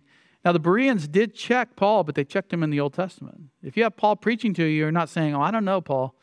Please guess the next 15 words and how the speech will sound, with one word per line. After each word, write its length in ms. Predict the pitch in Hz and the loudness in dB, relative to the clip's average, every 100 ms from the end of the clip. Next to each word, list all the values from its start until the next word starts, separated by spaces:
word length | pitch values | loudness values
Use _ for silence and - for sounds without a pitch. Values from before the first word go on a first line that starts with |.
| _ _ _ _ _ - | _ _ _ _ _ -10
I 80 | 180 | -6
don't 120 | 202 | -2
have 240 | 185 156 | 0 0
Peter's 340 | - 170 170 147 | -2 -4 -4 -2
books, 320 | 147 151 - | -2 -2 -6
and 80 | 104 | -4
I 120 | 160 | -2
don't 140 | 156 | -2
have 280 | 147 151 131 | -2 -4 -4
Luke, 360 | 131 147 151 135 | -4 -4 -4 -6
and 80 | 123 | -6
I 80 | |
don't 140 | 151 151 | -4 -4
have 200 | 151 135 | -4 -6
Mark." 380 | 131 139 143 | -6 -6 -6